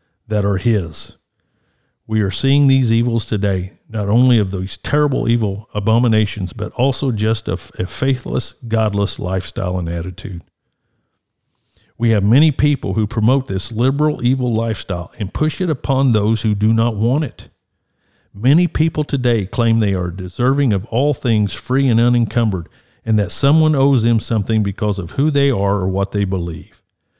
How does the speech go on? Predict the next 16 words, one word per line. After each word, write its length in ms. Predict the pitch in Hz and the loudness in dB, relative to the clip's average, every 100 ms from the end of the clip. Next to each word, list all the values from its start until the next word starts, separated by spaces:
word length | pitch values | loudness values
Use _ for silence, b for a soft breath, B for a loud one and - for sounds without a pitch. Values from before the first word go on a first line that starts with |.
| _ _ _ | _ _ _
Listen, 600 | - 101 135 131 143 127 | -14 0 0 2 2 2
people, 560 | 113 117 101 - 85 - _ _ _ _ _ - | 2 0 -2 -4 -10 -14 _ _ _ _ _ -4
God 420 | 113 120 135 135 | 0 2 2 0
owes 400 | - 117 117 104 | 2 4 4 2
you 220 | 117 110 110 | 2 2 4
nothing, 600 | 104 104 107 - 98 85 _ _ _ _ _ | 2 2 0 -2 -8 -10 _ _ _ _ _
and 160 | 104 101 | -2 0
his 220 | 107 101 | 2 0
creation 800 | - 120 117 135 156 - 139 127 - | -4 0 2 2 2 0 0 0 0
owes 380 | 131 131 120 104 | 2 4 2 2
you 180 | 117 | 2
nothing 540 | 117 104 104 98 87 82 _ _ _ _ _ | 4 4 2 -2 -8 -10 _ _ _ _ _
but 280 | 110 92 92 | -6 -6 -2
damnation 800 | 104 120 123 107 95 - 95 90 - _ _ _ | 2 4 4 2 0 -4 -6 -6 -10 _ _ _
and 220 | 110 98 | -2 0
death. 400 | 92 85 76 - | -2 -4 -10 -16